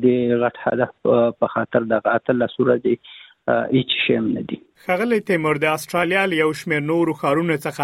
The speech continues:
Speaker 2: هم، ا، یو شمېر افغانان کانبرا ته درغلي وو، تر څو ستاسو هرکلی وکړي، ملاتړ مو وکړي او همداراز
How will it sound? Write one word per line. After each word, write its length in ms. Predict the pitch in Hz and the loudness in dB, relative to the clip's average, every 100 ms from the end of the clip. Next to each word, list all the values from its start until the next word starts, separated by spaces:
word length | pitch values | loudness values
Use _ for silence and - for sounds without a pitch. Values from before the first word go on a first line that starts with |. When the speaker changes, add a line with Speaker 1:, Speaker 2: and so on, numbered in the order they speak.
| 131 | -4
Speaker 2:
هم، 280 | 143 139 131 | -4 -4 -6
ا، 220 | - 123 | -4 -2
یو 220 | 123 131 | 0 0
شمېر 260 | - 135 127 | -2 -6 -2
افغانان 480 | 123 120 131 143 | -2 -2 -2 -2
کانبرا 520 | 135 139 131 127 135 160 | -2 -4 -2 -2 0 -2
ته 140 | 165 | -2
درغلي 460 | 131 127 120 127 127 | -2 -2 -2 -4 -2
وو، 120 | 127 | -4
تر 180 | 127 123 | -6 -8
څو 220 | - 139 | -6 -8
ستاسو 420 | - 131 127 127 | -4 -6 -4 -6
هرکلی 500 | 117 123 139 131 143 | -6 -8 -6 -2 -2
وکړي، 420 | 135 135 - 127 | -2 -6 -6 -6
ملاتړ 440 | 123 113 - 143 139 | -4 -4 -2 -2 -2
مو 220 | 131 131 | -2 -4
وکړي 240 | 131 135 | -4 -2
او 80 | 123 | -2
همداراز 540 | 131 139 160 165 160 | -2 -2 -2 -2 -4